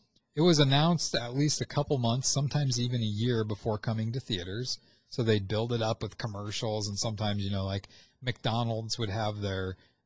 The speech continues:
their toys and sometimes their, like, cups themed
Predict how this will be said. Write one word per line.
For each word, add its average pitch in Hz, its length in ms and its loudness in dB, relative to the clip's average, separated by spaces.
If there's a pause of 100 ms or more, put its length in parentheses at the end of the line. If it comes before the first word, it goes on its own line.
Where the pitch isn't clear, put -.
their 101 140 -4
toys 113 720 0 (160)
and 107 240 -2
sometimes 110 500 -2
their, 95 380 -2 (400)
like, 90 160 -8 (440)
cups - 520 -4 (200)
themed 123 460 0